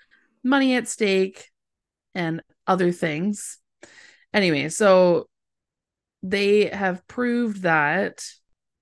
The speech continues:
we find out at this moment, which is why you're saying that it was at the same time, but we find out that, in fact, R J was murdered.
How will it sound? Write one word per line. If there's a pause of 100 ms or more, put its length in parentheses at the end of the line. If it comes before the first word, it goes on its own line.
(1000)
we
find
out
at
this
moment,
which
is
why
you're
saying
that
it
was
at
the
same
time,
but
we
find
out
that, (260)
in
fact, (720)
R
J
was
murdered.